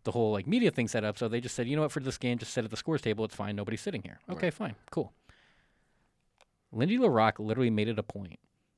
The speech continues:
Speaker 1: to go, first off, over to the pe-, the pep band,
Speaker 2: Mm-hmm.
Speaker 1: greet them, you know, "Thank you for coming out." She worked her way all the way down the media, on the scores table,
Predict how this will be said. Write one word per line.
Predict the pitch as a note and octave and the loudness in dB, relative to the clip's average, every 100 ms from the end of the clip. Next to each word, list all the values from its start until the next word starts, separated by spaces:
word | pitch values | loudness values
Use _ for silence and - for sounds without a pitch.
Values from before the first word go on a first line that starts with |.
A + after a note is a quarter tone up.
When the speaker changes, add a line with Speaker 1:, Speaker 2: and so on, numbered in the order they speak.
| - _ _ _ _ | -20 _ _ _ _
Speaker 1:
to | B2 | -6
go, | G#2+ A2+ A2+ G#2+ G#2 | 4 6 8 8 4
first | G2 F3+ - | 2 -2 4
off, | F#3+ - | 4 4
over | A2+ A#2+ | -2 0
to | C#3 | -2
the | C3 | -2
pe-, | B2 - - | 0 -2 -2
the | A#2 | 0
pep | - - | 0 -2
band, | F#2+ F#2+ G#2+ _ | -6 -8 -12 _
Speaker 2:
Mm-hmm. | F2 F#2+ - _ | -10 -10 -12 _
Speaker 1:
greet | B2 C3 - | 2 2 4
them, | G#2+ G2+ G#2+ - | 2 2 -4 -4
you | G#2+ | -2
know, | |
"Thank | G2+ A2 G#2+ | 0 0 -2
you | - | -4
for | |
coming | - B2+ G#2 | -2 0 0
out." | F#2 - _ _ _ _ _ _ _ _ | -4 -14 _ _ _ _ _ _ _ _
She | - - F3 | -12 -4 0
worked | F3+ F3 - | 2 0 2
her | B2 | 0
way | A2 G2+ | 2 0
all | - B2+ | 0 0
the | F#3 | 0
way | F#3+ G3+ | 2 2
down | D#3 D#3+ | 2 2
the | D3+ | 2
media, | C#3+ D3+ C3+ | 0 0 2
on | B2 B2 | 4 4
the | A2+ | 4
scores | - D3+ - | 2 0 2
table, | G2 F#2+ F#2+ | -4 -4 -12